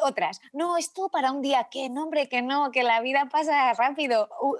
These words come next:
lo que te compres, úsalo, ¿sí? No lo, es un consejo que doy,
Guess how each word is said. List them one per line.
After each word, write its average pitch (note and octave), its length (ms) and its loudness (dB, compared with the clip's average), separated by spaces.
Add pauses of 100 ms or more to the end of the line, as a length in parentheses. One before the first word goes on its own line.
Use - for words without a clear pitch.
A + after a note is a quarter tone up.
lo C4+ 220 2
que C4+ 140 -2
te - 160 -20
compres, G4 600 -2 (100)
úsalo, F#3+ 580 -2 (240)
¿sí? G4+ 260 -2 (220)
No C#4 200 0
lo, D#4+ 240 0
es A#3+ 260 -2
un C#4+ 160 -6
consejo A3 540 0
que F#3 140 -4
doy, F3 340 -6